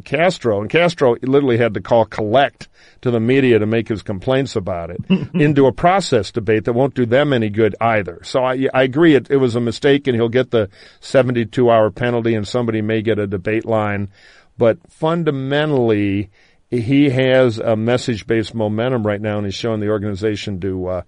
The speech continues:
Speaker 1: to do it. I, I wanna do a quick call back to your point about Bernie, 'cause I agree on this one so much. I've been pitching it. People have heard me say it on the podcast. Bernie, with his thirty million cash, can go at Elizabeth from the left and just box her in, not only on whether or not she's really for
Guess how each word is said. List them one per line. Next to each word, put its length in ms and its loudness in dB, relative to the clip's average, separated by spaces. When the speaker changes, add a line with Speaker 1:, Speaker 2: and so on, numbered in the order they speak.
Speaker 1:
to 100 -8
do 200 4
it. 100 0
I, 80 2
I 140 2
wanna 260 2
do 160 2
a 60 0
quick 260 -2
call 200 4
back 240 2
to 40 -10
your 100 0
point 180 -2
about 220 0
Bernie, 240 -2
'cause 280 -6
I 100 0
agree 480 0
on 160 0
this 220 -4
one 160 -4
so 200 -2
much. 240 0
I've 160 -2
been 140 -6
pitching 320 -4
it. 160 -4
People 240 -4
have 80 -4
heard 180 -2
me 140 -4
say 220 0
it 80 0
on 120 -2
the 80 -8
podcast. 580 -2
Bernie, 320 4
with 220 2
his 180 -4
thirty 300 0
million 400 -2
cash, 640 0
can 220 -4
go 240 4
at 80 4
Elizabeth 600 0
from 160 -2
the 100 -2
left 360 2
and 160 -6
just 360 -6
box 400 0
her 220 0
in, 280 -2
not 220 -2
only 320 0
on 320 -4
whether 220 0
or 40 -2
not 180 -2
she's 260 -8
really 260 -2
for 580 2